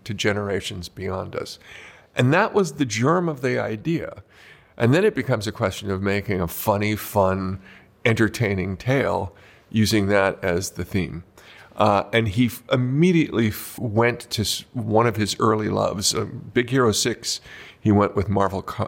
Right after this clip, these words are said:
cartoons, co-, comics. And then for this, he went to his love for Jules Verne.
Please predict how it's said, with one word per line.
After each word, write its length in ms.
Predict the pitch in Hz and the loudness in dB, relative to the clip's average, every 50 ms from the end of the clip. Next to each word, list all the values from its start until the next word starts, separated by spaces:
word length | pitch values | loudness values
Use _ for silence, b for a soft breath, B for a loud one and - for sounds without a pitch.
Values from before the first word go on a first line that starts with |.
| - - | -8 -8
cartoons, 800 | - - 95 92 92 - - 107 104 - - 101 - 127 - - | -6 -4 -4 -4 -2 -2 -2 -2 -2 -2 -4 -4 -4 -4 -6 -6
co-, 240 | - - 107 101 98 | -4 -2 0 0 0
comics. 640 | - - - - 101 92 90 90 110 - - - - B B B B B B B B B B B B B B B B - | -2 -6 -4 -4 -4 -2 -4 -6 -8 -10 -14 -18 -18 B B B B B B B B B B B B B B B B -2
And 200 | - 123 117 117 | 2 4 4 4
then 200 | 117 113 110 110 | 4 4 2 0
for 180 | 104 - 120 110 | -2 0 -2 0
this, 380 | 101 107 170 202 214 202 - | 0 2 0 0 0 0 -2
he 120 | - 135 123 | -2 -2 0
went 260 | 123 123 123 120 - | 2 2 0 0 -2
to 160 | - 139 131 | -2 0 2
his 220 | 120 123 110 107 107 | 2 2 0 0 -2
love 300 | 113 117 117 135 123 113 | 0 2 2 0 0 -2
for 380 | - - - 110 110 104 104 | -8 -8 -4 0 0 0 0
Jules 440 | 95 - - 117 110 107 110 98 - - | -2 -2 -2 -2 -2 -2 -4 -6 -8 -6
Verne. 360 | - 110 127 131 101 - | -4 -2 -2 -2 -4 -8